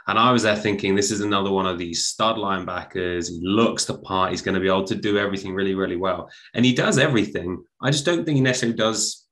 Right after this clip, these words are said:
many things, like, really, really well. My biggest worry with him is play recognition, to be honest. Um, but he does lots of things well, just not really, really well. So I think he'll be a solid pro. I'm,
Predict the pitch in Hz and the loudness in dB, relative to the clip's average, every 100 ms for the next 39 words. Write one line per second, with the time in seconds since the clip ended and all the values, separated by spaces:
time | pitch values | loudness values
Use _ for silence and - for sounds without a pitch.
0 | _ _ _ 123 113 113 104 95 - 95 | _ _ _ -6 -4 -4 -4 -4 -8 -4
1 | 104 98 90 90 82 82 82 - - - | 0 0 0 -2 -4 -6 -8 -10 -16 -20
2 | - - 113 147 147 - 104 104 98 92 | -10 -4 0 0 0 0 0 2 2 -2
3 | 98 92 90 - 92 90 - - - 98 | -4 -6 -6 -4 -4 -4 -6 -8 -8 -2
4 | 95 95 95 101 101 - 110 113 - 104 | 0 0 -4 -6 -6 -6 -8 -8 -6 -2
5 | 104 104 117 139 - - _ _ _ - | 0 0 0 -4 -6 -14 _ _ _ -4
6 | 104 101 101 98 98 98 - - _ _ | 0 2 2 0 0 -2 -6 -14 _ _
7 | _ - 139 131 131 - 127 135 123 117 | _ -4 -2 0 0 2 4 4 2 -2
8 | - 104 110 104 101 98 - - _ _ | -6 -8 -6 -2 -2 -2 -6 -10 _ _
9 | _ _ _ 127 139 - - - - 98 | _ _ _ -2 0 0 -4 -16 -8 -6
10 | 98 98 90 - 101 101 85 82 82 - | -2 -2 -4 -6 0 0 0 -4 -10 -12
11 | - - - 107 214 - - - - 123 | -10 -4 0 0 0 -8 -18 -8 -2 2
12 | 147 147 135 113 101 - 104 95 95 101 | 4 4 4 2 0 0 0 -2 -4 -2
13 | 95 107 117 107 107 104 | 0 0 0 -2 -4 -6